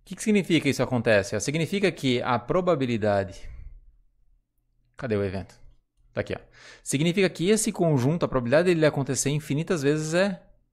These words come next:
um. Isso me dá alguma ideia de que talvez, então, Z N converge pra zero. Será que converge pra zero?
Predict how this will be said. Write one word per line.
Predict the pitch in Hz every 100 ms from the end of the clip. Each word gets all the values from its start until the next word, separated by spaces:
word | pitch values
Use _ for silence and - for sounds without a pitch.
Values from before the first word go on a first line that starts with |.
| _ -
um. | 180 180 - - _ _ _ _ _ _ _ _ _ _ -
Isso | 190 233
me | 226
dá | 139 165 214
alguma | 196 160 175 180 170 151 131
ideia | 131 123 156 180
de | 160
que | 156
talvez, | 170 180 131 160 202 127 - 139
então, | 127 127 160 190
Z | 143
N | 131 160
converge | 185 185 180
pra | 226
zero. | 190 170 147 98 - - _ _ _ -
Será | 117 131 160
que |
converge | 131 117 110
pra | 110
zero? | 104 160 127